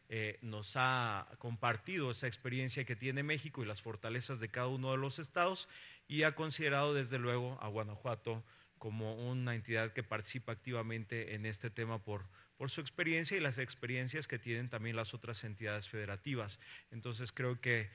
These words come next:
celebramos, desde luego, que estamos todos, eh, en un mismo canal de comunicación abierta, permanente, bidireccional, y eso es, desde luego, buscando, eh, primero las medidas preventivas, que si las hacemos tal como se nos ha instruido y que el doctor Hugo López-Gatell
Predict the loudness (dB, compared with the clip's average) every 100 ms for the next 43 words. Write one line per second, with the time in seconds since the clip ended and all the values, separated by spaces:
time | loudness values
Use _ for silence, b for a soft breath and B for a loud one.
0 | B 2 8 10 12 10 8 4 2 2
1 | 2 2 0 -2 -2 0 0 0 0 0
2 | -2 B B -8 -4 -2 -2 -4 -4 0
3 | 2 2 2 0 -2 -2 -4 0 4 8
4 | 8 8 2 -4 -4 -2 -2 -2 -2 -2
5 | 0 0 0 4 4 4 0 -2 -2 -2
6 | -2 -2 -2 -2 -4 -2 -2 -2 -2 2
7 | 4 4 2 B B B 0 2 4 2
8 | 0 0 2 2 4 2 0 -2 -4 -4
9 | -2 0 -2 -4 B B -6 -2 0 -2
10 | 2 4 6 6 6 6 4 4 2 0
11 | -2 -2 -2 0 0 0 0 -2 -2 -2
12 | -2 -2 0 0 0 4 4 4 0 0
13 | -2 -6 -4 -4 -4 -4 -4 -2 -2 -2
14 | -4 -4 -4 -4 -4 -2 0 0 0 -2
15 | -2 0 2 2